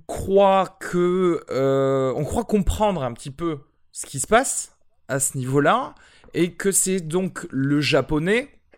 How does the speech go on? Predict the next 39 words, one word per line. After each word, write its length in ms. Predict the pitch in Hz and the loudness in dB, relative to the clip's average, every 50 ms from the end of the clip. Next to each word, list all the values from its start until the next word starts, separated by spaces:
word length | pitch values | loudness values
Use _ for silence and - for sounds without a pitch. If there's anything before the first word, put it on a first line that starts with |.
| _ _ - - - _ _ _ _ - - _ _ _ _ _ _ _ - | _ _ -20 -20 -20 _ _ _ _ -20 -20 _ _ _ _ _ _ _ -8
donc 240 | 110 131 123 - - | -6 -6 -6 -4 -4
le 160 | 127 123 117 | -2 -2 0
stranger 640 | 107 - - - - 139 131 139 135 160 175 196 233 226 _ _ _ _ _ | -2 -2 -4 0 -2 -2 -2 0 0 0 0 0 -2 -6 _ _ _ _ _
de, 400 | - - 120 117 131 127 123 120 117 | -14 -14 -8 -4 -2 0 0 0 -2
de 160 | 107 123 127 | -2 -4 -6
ce, 140 | 131 - 131 | -4 -4 -4
de 280 | - 131 113 - 139 135 | -4 -4 -4 -2 -2 -2
cette 240 | 135 143 127 - | 0 -2 -6 -6
histoire, 300 | 139 131 - 202 220 - - | -8 -6 -2 -2 -2 -4 -6
qui 200 | - - 165 180 | -4 0 2 2
est 100 | 202 - | 2 2
à 120 | 139 139 | 2 0
l'origine 760 | 139 143 156 156 147 156 143 135 127 135 165 175 196 208 165 - - - - _ _ _ - | 4 4 2 2 2 -2 -6 -4 -4 -4 -4 -6 -6 -8 -8 -10 -14 -20 -20 _ _ _ -20
de, 480 | 107 101 95 113 123 139 147 147 139 | -20 -16 -10 -6 -4 -2 0 -2 -2
bah, 180 | 110 113 98 104 | -2 -2 -4 -4
de, 240 | 98 101 107 107 101 | -4 -8 -10 -10 -10
des 220 | 95 104 120 113 | -6 -6 -4 -4
maux 240 | 107 123 143 170 185 | -2 -2 -2 -2 -2
de 140 | 143 127 117 | -2 -6 -8
toute 260 | - - 175 143 - | -6 -8 -8 -6 -2
la, 260 | 147 135 135 139 135 | 0 2 4 4 4
euh, 760 | 120 113 110 107 107 107 104 104 104 104 101 101 80 73 80 | 2 2 2 2 2 0 0 0 0 0 0 0 0 -2 -4
de 120 | 104 123 127 | -4 -6 -6
tout 140 | - - | -4 -2
le 80 | 151 131 | -4 -2
village. 460 | 131 131 127 202 233 202 143 113 - _ _ - - - - - _ | 0 2 4 4 4 2 -2 -8 -14 _ _ -20 -20 -20 -20 -20 _
Et, 320 | - 120 127 127 131 131 127 | -8 -6 -4 -4 -2 -2 -2
euh, 580 | 127 123 120 120 120 120 120 117 120 117 101 87 | -2 -2 -2 -2 -2 -4 -4 -4 -4 -6 -6 -6
et 120 | 113 110 | -8 -10
que 120 | 98 - 123 | -10 -12 -12
c'est 140 | - - 135 | -8 -8 -6
donc 180 | 131 131 - | -6 -6 -6
le 80 | 131 117 | -8 -8
chaman 460 | - - 135 117 123 156 170 165 151 | -6 -4 -4 -2 -2 -2 -4 -4 -6
qui, 400 | - - - 123 123 135 143 135 | -10 -14 -14 -12 -10 -6 -4 -4
euh, 640 | 120 117 113 110 107 107 104 104 104 101 98 95 | -2 -2 -2 -2 -4 -4 -4 -4 -4 -4 -6 -8
qui 200 | - - - 123 113 | -8 -10 -12 -10 -10
envoie, 720 | 113 117 117 120 113 117 131 139 143 147 143 143 139 127 | -8 -8 -10 -10 -8 -4 -2 0 0 0 0 0 -2 -2
euh, 240 | 113 107 101 101 | -4 -4 -6 -6